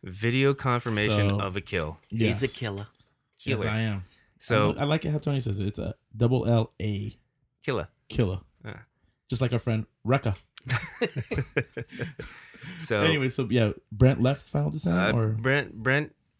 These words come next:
Speaker 1: Brent and Final Descent parted ways, and
Speaker 2: 'Cause he
Speaker 1: he
Speaker 2: li-, he lives what? How far is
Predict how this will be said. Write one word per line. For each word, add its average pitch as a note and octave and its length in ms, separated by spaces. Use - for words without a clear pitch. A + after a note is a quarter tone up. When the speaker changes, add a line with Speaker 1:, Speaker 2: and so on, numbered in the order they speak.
Speaker 1:
Brent B2+ 260
and C3 100
Final B2+ 240
Descent A#2 300
parted A#2 320
ways, G#2 480
and G2 680
Speaker 2:
'Cause - 140
he F#3+ 100
Speaker 1:
he G#3 40
Speaker 2:
li-, G3+ 180
he D#3 100
lives D3+ 160
what? G#2+ 300
How B2+ 140
far C#3+ 260
is G#2+ 380